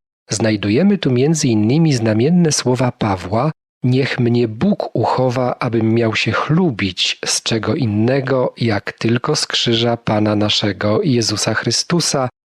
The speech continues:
przez którego dla mnie świat jest ukrzyżowany,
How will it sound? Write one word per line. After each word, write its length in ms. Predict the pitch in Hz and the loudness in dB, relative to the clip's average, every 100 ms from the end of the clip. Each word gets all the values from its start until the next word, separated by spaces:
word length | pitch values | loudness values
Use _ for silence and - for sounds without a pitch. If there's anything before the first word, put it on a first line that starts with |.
| _ | _
przez 340 | - 151 - - | -4 -2 -2 -4
którego 760 | - - 147 165 151 147 135 | -8 -2 0 0 0 0 0
dla 320 | 117 123 147 | 0 0 0
mnie 500 | 156 147 139 131 - | 2 2 4 2 0
świat 500 | - - 143 139 - | -2 -2 -2 -2 -2
jest 260 | 101 92 - | -2 -2 -4
ukrzyżowany, 1000 | - - 110 101 107 135 165 135 104 | -4 -2 -2 0 0 2 2 2 0